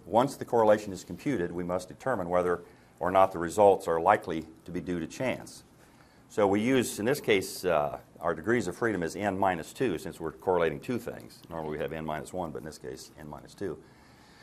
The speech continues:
So when we look up the critical value in the table, uh,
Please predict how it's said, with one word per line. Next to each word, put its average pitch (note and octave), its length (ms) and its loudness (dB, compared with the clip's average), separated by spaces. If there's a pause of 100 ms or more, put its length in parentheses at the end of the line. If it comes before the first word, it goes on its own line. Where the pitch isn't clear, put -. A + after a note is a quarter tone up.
(220)
So - 160 8
when A#2+ 160 10
we A#2 80 8
look D3 180 8
up D3 140 6
the A#2+ 60 -4
critical D3 360 4
value G#2 460 8
in F2 180 -6
the E2 80 -4
table, D#2+ 480 0 (420)
uh, C2 220 -6